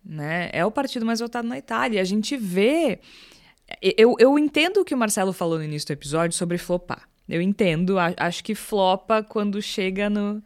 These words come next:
no vamos ver, perde tração de alguma forma e a gente consegue segurar a onda mesmo que com as calças na mão. Mas nos parlamentos,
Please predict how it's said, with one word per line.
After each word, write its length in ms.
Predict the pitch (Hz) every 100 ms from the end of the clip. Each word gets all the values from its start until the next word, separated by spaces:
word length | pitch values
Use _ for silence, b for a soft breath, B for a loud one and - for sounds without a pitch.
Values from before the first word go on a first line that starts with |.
| b b b b b
no 240 | 185 185 180
vamos 320 | 180 196 196
ver, 520 | 170 185 202 208 202 _ _ _ _ _ _ _ -
perde 360 | 208 208 202
tração 520 | 214 202 202 - 190
de 120 | 202 208
alguma 360 | 190 190 226
forma 480 | - 202 180 196 220
e 60 | 214
a 40 |
gente 200 | 190 202
consegue 480 | 226 208 - 202 208
segurar 440 | - 214 226 190
a 60 | 202
onda 360 | 180 185 202
mesmo 340 | 208 175 180 196
que 140 | 208
com 80 | 208
as 100 | 202
calças 340 | - 185 190
na 120 | 196 214
mão. 200 | 180 131 B B B B B B B B B B B B B _ _ _ _ _ _ _ _ -
Mas 520 | 233 226 226 277 277
nos 200 | 262 -
parlamentos, 1300 | - 269 262 240 202 196 240 294 - - - - -